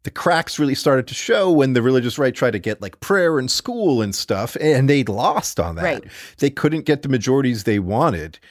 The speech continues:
Speaker 1: But after the civil rights movement, you know, the Democrats' New Deal coalition, that was, like, a very working class, cross-racial coalition,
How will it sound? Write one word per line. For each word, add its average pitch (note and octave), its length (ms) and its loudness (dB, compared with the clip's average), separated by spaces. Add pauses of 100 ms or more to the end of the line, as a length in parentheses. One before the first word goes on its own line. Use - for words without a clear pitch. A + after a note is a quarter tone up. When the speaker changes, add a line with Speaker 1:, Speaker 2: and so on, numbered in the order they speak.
(300)
Speaker 1:
But D3 160 2
after D3 240 2
the C3 80 -4
civil D3+ 300 0
rights F3+ 380 2
movement, F3+ 640 -2
you C#3 120 0
know, C3 100 4
the A#2 100 -2
Democrats' B2+ 640 -2
New A2 220 0
Deal C#3+ 460 0
coalition, A#2+ 640 2
that G2+ 160 2
was, F#2+ 100 -6
like, G#2 120 -6
a F#2+ 60 -4
very A2 520 2
working A2 500 0
class, G#2+ 580 -6
cross-racial A#2 840 -4
coalition, G2+ 760 0